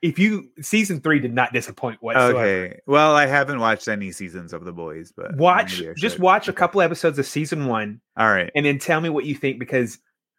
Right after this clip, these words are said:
Speaker 1: it
Speaker 2: All right.
Speaker 1: is so gritty and funny, but, like, it, and it talks about current day,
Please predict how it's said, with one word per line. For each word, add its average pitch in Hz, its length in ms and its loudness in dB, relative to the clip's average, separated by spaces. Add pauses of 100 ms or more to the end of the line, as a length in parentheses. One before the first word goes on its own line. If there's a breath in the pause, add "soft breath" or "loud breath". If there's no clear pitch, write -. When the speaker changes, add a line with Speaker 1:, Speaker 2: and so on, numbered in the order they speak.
Speaker 1:
it - 40 2
Speaker 2:
All - 60 6
right. - 120 4
Speaker 1:
is 135 260 0
so 185 300 2
gritty 151 640 0
and 131 340 0
funny, 170 580 0
but, 131 280 -2 (180)
like, 127 280 -2 (100)
it, 139 220 -4
and 143 120 4
it 131 80 0
talks 156 240 2
about 143 320 2
current 139 280 -2
day, 131 360 2